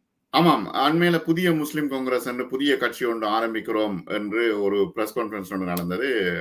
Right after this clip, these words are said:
நான் அதை பார்த்தேன், அதான் நான் கேட்டேன் நான் உங்கள்ட்ட. இப்ப வந்து ஒரு முக்கியமான விஷயம், ஏன் இவர்கள் எல்லோரும் சமூக சிந்தனை இல்லாதவர்களாக இருக்கின்றார்கள்? ஒரு கேள்வி. ரெண்டாவது விஷயம், ஒரு சமூக சிந்தனை உள்ள புத்திஜீவிகள் முஸ்லிம்கள் மத்தியில இல்லையா?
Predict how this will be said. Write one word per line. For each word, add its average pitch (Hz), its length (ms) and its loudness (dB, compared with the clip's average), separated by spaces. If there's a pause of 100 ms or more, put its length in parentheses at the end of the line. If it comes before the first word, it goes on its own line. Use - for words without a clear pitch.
(140)
நான் 90 160 -6
அதை 90 200 -6
பார்த்தேன், 85 260 -8
அதான் 90 200 -4
நான் 71 200 -6
கேட்டேன் 73 240 -10
நான் 69 180 -14
உங்கள்ட்ட. 69 200 -14 (400)
இப்ப 202 280 6
வந்து 202 300 4
ஒரு 151 120 4
முக்கியமான 151 400 0
விஷயம், 87 460 -6 (280)
ஏன் 294 360 8 (100)
இவர்கள் 160 480 2
எல்லோரும் 117 720 -2 (180)
சமூக 214 520 2
சிந்தனை 131 600 -2
இல்லாதவர்களாக 101 680 0
இருக்கின்றார்கள்? 85 640 -4
ஒரு 107 220 2
கேள்வி. 78 360 -4 (420)
ரெண்டாவது 196 580 6
விஷயம், 104 560 -6 (340)
ஒரு 190 200 6
சமூக 202 520 2
சிந்தனை 160 460 0
உள்ள 139 380 0
புத்திஜீவிகள் 127 1000 -2 (140)
முஸ்லிம்கள் 135 640 0
மத்தியில 127 460 -2
இல்லையா? 147 720 4